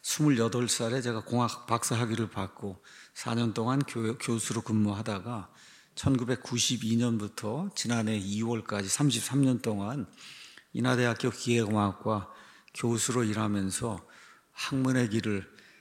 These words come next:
아, 지금까지 걸어왔고, 수많은 학생들 가르쳤고, 석사, 박사 아이들 합쳐서 아마 한 팔구십 명 정도 이제 배출도 했고,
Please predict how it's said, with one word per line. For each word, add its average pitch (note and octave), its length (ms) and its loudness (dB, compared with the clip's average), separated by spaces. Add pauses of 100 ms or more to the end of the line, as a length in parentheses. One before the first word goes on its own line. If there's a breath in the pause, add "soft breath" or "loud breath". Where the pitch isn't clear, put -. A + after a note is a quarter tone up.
(160 loud breath)
아, G2+ 180 -2
지금까지 A2 440 2
걸어왔고, G#2 920 -2
수많은 B2 360 2
학생들 A2 600 -2 (680 soft breath)
가르쳤고, G#2+ 840 -2
석사, - 460 0
박사 G2+ 420 -2
아이들 G2 320 -2
합쳐서 - 460 -4
아마 A#2+ 160 -2
한 B2+ 200 -2 (560 loud breath)
팔구십 C3+ 400 0
명 B2 200 2
정도 G2+ 340 -2
이제 F#2+ 180 -4
배출도 G2 560 -4
했고, G#2 420 -4